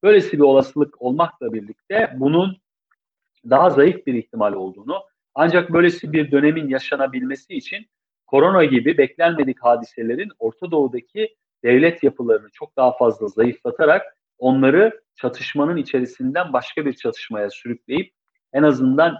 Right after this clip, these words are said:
iki büyük aktör arasında ciddi bir kafa kafaya konvansiyonel bir savaşın olması durumunda gerçekleşebileceğini ben düşünüyorum. Onun dışında Orta Doğu'nun, e, e,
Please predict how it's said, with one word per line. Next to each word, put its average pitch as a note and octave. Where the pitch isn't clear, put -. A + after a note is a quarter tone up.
iki B2
büyük C3+
aktör A#2+
arasında A#2
ciddi B2
bir C3+
kafa B2+
kafaya C3+
konvansiyonel A#2+
bir E3
savaşın A#2+
olması B2
durumunda A#2+
gerçekleşebileceğini G#2+
ben G2+
düşünüyorum. G2
Onun F3
dışında D3+
Orta C#3
Doğu'nun, D3+
e, B2
e, A#2